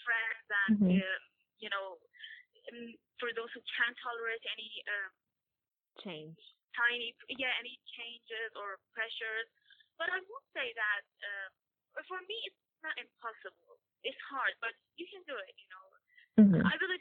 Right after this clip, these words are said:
Speaker 1: that, um, people can do whatever they want. Uh,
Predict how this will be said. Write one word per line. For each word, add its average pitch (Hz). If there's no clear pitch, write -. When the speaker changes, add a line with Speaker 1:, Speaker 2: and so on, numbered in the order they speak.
Speaker 1:
that, 285
um, 220
people 294
can 269
do 233
whatever 220
they 185
want. 175
Uh, 190